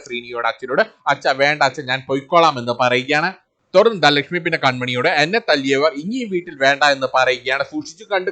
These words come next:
കളിച്ചില്ലെങ്കിൽ ഇങ്ങനെ ഇരിക്കുമെന്ന്" പറയുകയാണ്. എന്നാൽ തുടർന്ന് കൺമണി, "ശരിയാണ് ചേട്ടത്തി പറഞ്ഞ് ശരിയാണ്, ഇത്രയും നാൾ ഞാൻ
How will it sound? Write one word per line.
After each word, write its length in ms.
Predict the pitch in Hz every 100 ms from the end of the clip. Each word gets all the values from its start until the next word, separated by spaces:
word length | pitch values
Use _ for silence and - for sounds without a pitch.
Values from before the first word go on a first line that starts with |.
| -
കളിച്ചില്ലെങ്കിൽ 500 | 147 147 151 131 208 - -
ഇങ്ങനെ 200 | 190 226 196
ഇരിക്കുമെന്ന്" 400 | 151 151 139 127 131
പറയുകയാണ്. 420 | 131 131 139 143
എന്നാൽ 180 | 135 131 -
തുടർന്ന് 200 | 175 185 151
കൺമണി, 280 | 139 135 120 -
"ശരിയാണ് 420 | 147 180 160 143 139
ചേട്ടത്തി 320 | 131 147 147
പറഞ്ഞ് 200 | 147 147 143
ശരിയാണ്, 380 | 139 143 139 139
ഇത്രയും 260 | 147 160 156
നാൾ 100 | 147
ഞാൻ 80 | 151